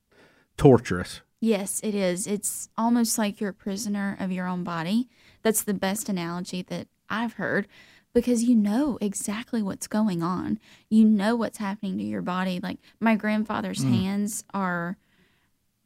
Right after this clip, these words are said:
Speaker 2: to the point where he can't, he can't do this with his hands anymore.
Speaker 1: Right.
Speaker 2: And he knows that. And people who have A L S know what's happening. They feel the struggles,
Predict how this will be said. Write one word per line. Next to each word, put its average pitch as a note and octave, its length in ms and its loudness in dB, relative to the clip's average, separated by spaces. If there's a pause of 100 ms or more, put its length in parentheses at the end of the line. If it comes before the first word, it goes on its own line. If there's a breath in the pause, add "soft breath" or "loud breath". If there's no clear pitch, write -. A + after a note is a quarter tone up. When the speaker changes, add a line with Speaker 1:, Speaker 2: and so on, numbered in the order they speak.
(120)
Speaker 2:
to - 100 -6
the A3+ 80 2
point A3+ 220 2
where G3+ 80 -2
he G#3 160 2
can't, - 260 -4
he A#3+ 100 -2
can't C#4+ 220 -2
do B3 80 2
this A3 220 -2
with F#3+ 80 -8
his - 120 -8
hands G3+ 300 -2
anymore. - 540 -10
Speaker 1:
Right. G2 280 0 (220 loud breath)
Speaker 2:
And G#3+ 420 2 (140)
he - 240 -2
knows B3 520 4
that. - 420 -10 (520 soft breath)
And A3+ 240 6
people D#4 320 -2
who A#3+ 140 2
have A3 300 2
A G#3+ 140 -2
L G3+ 180 0
S F#3+ 340 -4
know F#3+ 320 4
what's - 240 -4
happening. F#3+ 500 -2
They G3 140 0
feel A#3 460 2
the G3+ 100 2
struggles, - 760 -2